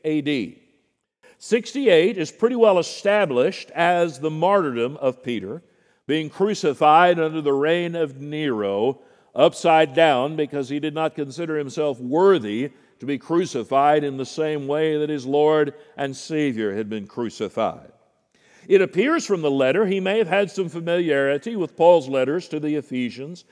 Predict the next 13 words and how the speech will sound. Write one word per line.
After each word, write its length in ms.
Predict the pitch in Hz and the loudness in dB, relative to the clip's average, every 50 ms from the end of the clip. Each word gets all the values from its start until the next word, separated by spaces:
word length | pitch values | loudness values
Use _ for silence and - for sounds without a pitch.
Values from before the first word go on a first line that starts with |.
| _ _ _ _ - | _ _ _ _ -4
and 340 | 131 139 143 147 151 139 - | -2 -2 -2 -2 -6 -10 -8
Colossians. 1300 | - 180 175 165 170 180 190 190 175 - - 175 139 107 90 82 - _ _ _ _ _ _ - - _ _ _ _ _ _ _ _ _ _ _ _ - | -4 -2 -2 0 0 0 0 0 -2 -4 -6 -6 -6 -8 -8 -14 -18 _ _ _ _ _ _ -20 -20 _ _ _ _ _ _ _ _ _ _ _ _ -2
There's 220 | 175 202 190 165 | 0 2 4 4
also 480 | 214 254 277 277 240 - 254 240 233 226 | 4 4 4 4 2 4 6 8 8 8
a 100 | 196 185 | 8 6
reference 600 | 185 196 233 254 262 254 - 196 175 165 151 - | 6 6 6 4 4 0 -2 -4 -4 -4 -6 -8
here 340 | - 160 156 160 170 190 208 | -6 -2 0 0 2 0 0
of 300 | 196 - 170 165 151 135 | 0 0 -2 -2 -2 -4
being 420 | 139 247 285 277 277 269 269 254 | -6 -4 -4 -4 -4 -4 -6 -6
in 380 | 240 - 226 226 214 214 202 165 _ _ - | -6 -4 -2 -2 -2 -2 -4 -8 _ _ -10
Babylon. 800 | 123 120 - 196 196 165 151 131 117 113 92 85 85 87 87 80 _ _ _ _ _ _ _ _ _ _ _ - | 0 4 6 8 8 6 4 2 0 -2 -4 -6 -12 -20 -20 -20 _ _ _ _ _ _ _ _ _ _ _ -4
First 360 | 170 196 202 185 - - _ | -2 -2 -2 -2 -4 -10 _
Peter 480 | - 190 202 175 180 160 147 131 117 | -6 -6 -2 -2 0 0 0 -2 -4